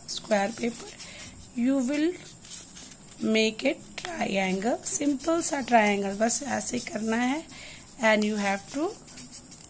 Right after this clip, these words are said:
fold one more time and you will make, make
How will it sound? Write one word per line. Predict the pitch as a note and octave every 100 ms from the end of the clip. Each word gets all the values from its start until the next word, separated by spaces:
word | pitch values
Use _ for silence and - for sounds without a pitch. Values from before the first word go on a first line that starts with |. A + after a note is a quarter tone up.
| - -
fold | G#3+ G#3+ B3+ - - -
one | D#4+ D4+ G3+
more | G#3+ A#3
time | B3+ C4+ C#4 F#4+ - - - - - G#3
and | G3+
you | G3+ F#3+
will | G3 G3+
make, | A3+ C4+ C4+ - - - -
make | G#3 G#3+ A#3+ D#4+